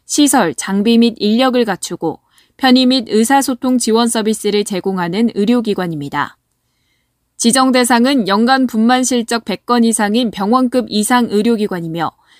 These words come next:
시도 자체 공모 심사 후 지정 신청서를 보건복지부에 제출하면 선정심사위원회 평가 후 지정 조건부 승인을 하고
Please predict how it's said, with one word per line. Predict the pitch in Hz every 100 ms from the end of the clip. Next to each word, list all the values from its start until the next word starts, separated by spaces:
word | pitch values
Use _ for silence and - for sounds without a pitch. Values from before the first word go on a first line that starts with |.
| _
시도 | - 277 277
자체 | 254 247 269
공모 | 254 214 220 247
심사 | 240 226 226 196
후 | 220 185
지정 | - 208 247 247
신청서를 | 247 240 240 226 208 226
보건복지부에 | 240 - 208 254 240 240 - 226 220 220
제출하면 | 196 170 196 175 160 196 170 - _ _ _
선정심사위원회 | - 277 269 269 277 262 254 247 226 220 220
평가 | 226 214 185 185
후 | 185 208 160
지정 | - 214 254 254
조건부 | 226 - 240 233 247
승인을 | 269 285 269 254
하고 | 220 - 156